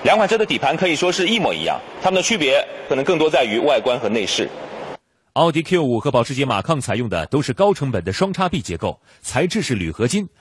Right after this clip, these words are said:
Speaker 2: 摆臂价格高达四千元左右。那么定位低于这两个车型的奥迪Q三前悬架表现会如何呢？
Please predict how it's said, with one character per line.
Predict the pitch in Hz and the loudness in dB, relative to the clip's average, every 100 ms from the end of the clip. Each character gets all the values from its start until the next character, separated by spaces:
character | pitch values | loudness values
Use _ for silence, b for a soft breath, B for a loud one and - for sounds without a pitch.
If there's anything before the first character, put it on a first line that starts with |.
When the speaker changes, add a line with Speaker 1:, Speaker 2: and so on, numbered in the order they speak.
| b - | b 2
Speaker 2:
摆 | 127 | 2
臂 | 139 156 | 2 0
价 | 139 | -2
格 | 107 | 0
高 | 120 143 | 2 2
达 | 110 120 | 2 -2
四 | - 254 | -4 -4
千 | 151 110 | -4 -4
元 | 92 | -4
左 | 87 80 | -6 -6
右。 | 98 - _ _ _ b b | -6 -8 _ _ _ b b
那 | 180 | 2
么 | 202 | 2
定 | 220 208 | 2 2
位 | 180 | 2
低 | 147 208 | 0 -2
于 | 160 | -2
这 | 185 165 | 0 2
两 | 131 | 2
个 | 113 | 0
车 | - 175 | -2 -2
型 | 131 | -2
的 | 127 | 0
奥 | 185 156 | 2 0
迪 | 139 | 0
Q | - 156 | 0 0
三 | 202 214 - _ | 0 -2 -6 _
前 | - 131 202 | -4 -2 0
悬 | 143 151 | 0 0
架 | 151 98 | 0 0
表 | 107 98 | 0 0
现 | 104 135 | 0 -2
会 | 123 | -2
如 | 110 139 | 0 -2
何 | 98 | 0
呢？ | - | -2